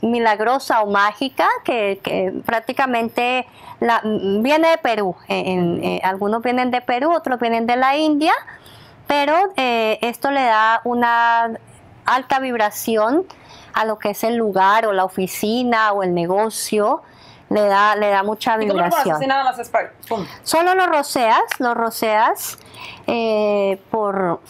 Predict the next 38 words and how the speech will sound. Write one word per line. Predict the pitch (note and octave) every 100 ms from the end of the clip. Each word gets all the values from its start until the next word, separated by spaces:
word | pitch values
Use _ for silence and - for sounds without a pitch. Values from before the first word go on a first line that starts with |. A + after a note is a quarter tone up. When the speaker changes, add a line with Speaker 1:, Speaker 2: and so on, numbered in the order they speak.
| - - - _ _ _ - - _ _ _ - - - -
Speaker 1:
por | D#4 E4
donde | D#4 D4 C4 B3 A3+
de, | A3 G#3+ -
crees | C4 C4 C#4
que | D4
la | C4+
energía | B3 A#3 - B3 A#3 A#3
esté | A#3+ -
estancada. | A#3 - - A#3 A#3 A3+ B3 F4
Yo | F4+
lo | C#4+ C#4+
que | D4+
hago | C4+ C4+
es | -
que | C#4+
lo, | C4+ C4 B3+ - - -
lo | C4+
hago | C4+ C4 C#4+
por | C4+ B3
toda | - B3 A#3+ B3 B3
la | A#3+ A#3 A#3
casa | - C#4+ E4+ F4 C5+ - - - - -
o | C4 C#4 D4+
cuando | C#4+ B3 A3+
tengo, | - A3+ A3+ A#3 A#3+ A#3+ A#3+ A#3
digamos, | A#3 A3 G#3+ G#3+ A3+ A#3+ -
eh, | A3 G#3
trabajo | A#3+ A3+ A3+ B3+
con | C#4
las | B3+ B3
mujeres | A#3+ A#3 B3+ B3 C#4 -
en | A3+
el, | F#3+
en | G3 F#3+
el, | F3+ -
en | F3 F3
el |
lugar, | G#3 D4 D#4 D4